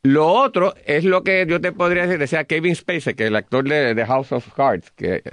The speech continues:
ha, ha habido este, este escándalo, que toda esta gente cuando hacen esas cosas, dice, "Ah, yo no tengo que respetar porque ellos nos han faltado el respeto y ellos han tenido falta de transparencia y ellos han fastidiado la universidad y se han robado el país, por lo tanto,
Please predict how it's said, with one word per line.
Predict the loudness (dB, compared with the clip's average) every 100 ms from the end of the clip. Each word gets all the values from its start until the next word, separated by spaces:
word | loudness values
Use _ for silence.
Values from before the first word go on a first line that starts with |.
| -16
ha, | -10 -4
ha | -2
habido | 0 0
este, | -2
este | -4 -4
escándalo, | -4 -2 0 0 0 -4 -16 -20 -20 -20 _
que | -4 -2
toda | -2
esta | -2 -2
gente | 0 -2 -2
cuando | 0 0
hacen | 0 0
esas | 0 -4
cosas, | -2 -2
dice, | 0 0
"Ah, |
yo | 0
no | 0
tengo | 0 0
que | 2 0
respetar | 0 -2 -2 -2 -4 -4
porque | -4 0
ellos | 0
nos | 0 0
han |
faltado | 0 -4 0 2 2
el |
respeto | 0 -4 -6 -4 -2 -2 0
y | 0
ellos | 0 0 0
han | 0 -2
tenido | 0 0
falta | 0 -2 -2
de |
transparencia | -4 -4 0 2 2 0 -2 -2
y | -2
ellos | -2 -2
han | 0
fastidiado | -2 0 0
la | 2
universidad | 0 -2 0 2 2 2
y | 0
se |
han | -2
robado | 0 2 2
el | 0
país, | 0 0 0
por | 0
lo | 2
tanto, | 0 0 0